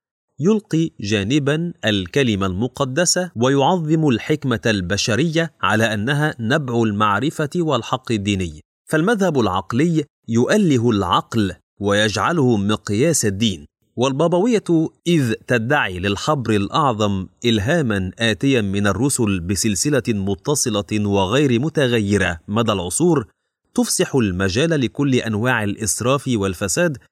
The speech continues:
تحت ستار قداسة التفويض الرسولي. والإلهام الذي ادعاه مونزر ورفاقه لأنفسهم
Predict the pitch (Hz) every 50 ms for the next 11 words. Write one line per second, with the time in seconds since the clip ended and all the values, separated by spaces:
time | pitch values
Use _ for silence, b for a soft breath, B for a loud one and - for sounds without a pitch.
0 | _ _ _ - - 220 - - - 170 160 156 151 - - 120 - - 147 139
1 | 131 131 127 127 - - 123 120 131 139 127 - 123 107 - 110 - - 110 -
2 | - 131 127 117 110 98 92 104 101 - 110 104 95 90 78 78 82 - _ _
3 | _ _ _ _ _ _ _ - 110 127 143 151 156 165 160 220 247 233 220 175
4 | 123 107 104 98 92 113 123 139 - - 110 98 90 98 92 107 131 135 123 123
5 | 104 90 98 135 143 131 113 104 107 107 107 - - 120 120 113 101 92 92 104
6 | 104 - - 160 156 - - 131 107 107 127 139 135 107 117 113 95 104 101 -
7 | - 156 147 - 139 113 131 139 143